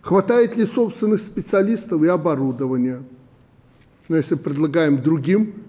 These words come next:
вести геологоразведку, аж в Африке в том числе, так, наверное, хватает.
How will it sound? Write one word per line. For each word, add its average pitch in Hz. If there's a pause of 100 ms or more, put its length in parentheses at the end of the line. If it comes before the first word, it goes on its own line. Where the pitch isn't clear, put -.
вести 185
геологоразведку, 175
аж 170
в 170
Африке 175
в 180
том 185
числе, 202 (200)
так, -
наверное, 156
хватает. 190